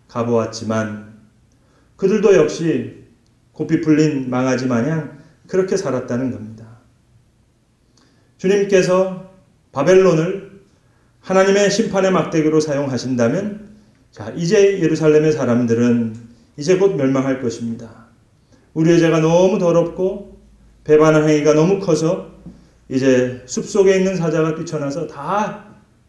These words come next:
찢어버릴 것입니다. 사막에 있는 늑대가 나타나서 우리를 죽일 것입니다.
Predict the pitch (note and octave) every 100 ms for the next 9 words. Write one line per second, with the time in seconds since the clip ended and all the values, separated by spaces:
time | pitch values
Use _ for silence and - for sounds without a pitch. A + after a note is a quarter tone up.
0 | _ _ _ _ _ _ _ - A#3+ A3
1 | B2 - - _ _ - B2+ B2+ B2 A2+
2 | B2 A#2+ - - _ _ _ _ _ _
3 | _ - F#3 G#3 G#3 G#3 G#3 G#3 F#3+ E3
4 | E3+ F3 F3 D#3 D3+ D3 C#3+ D#3 D#3 C3+
5 | C3 C#3 C#3 A#2 B2+ B2+ A#2 A#2+ B2 A#2+
6 | A2+